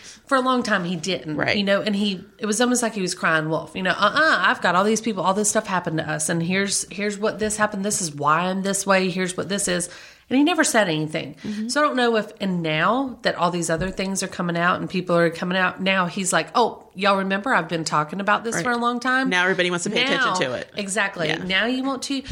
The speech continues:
Speaker 1: and I think people maybe, you know, are, like you said, he is eccentric. He's a little out there sometimes, but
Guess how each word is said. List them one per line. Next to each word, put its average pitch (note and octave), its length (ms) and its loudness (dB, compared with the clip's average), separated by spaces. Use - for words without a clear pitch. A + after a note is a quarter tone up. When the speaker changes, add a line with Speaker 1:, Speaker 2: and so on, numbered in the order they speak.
Speaker 1:
and B3 100 0
I B3 80 2
think C4 240 -6
people C#4 300 -6
maybe, C4+ 280 -2
you A#3 280 -2
know, A3 200 0
are, G3+ 300 0
like F#3 140 -4
you G3+ 60 -6
said, D#3+ 220 -2
he E3+ 140 -4
is F#3 140 -4
eccentric. E3+ 540 -2
He's E3+ 160 -4
a E3+ 40 -6
little E3 400 -4
out D#3+ 220 2
there B3+ 160 2
sometimes, D4 680 2
but G3+ 500 2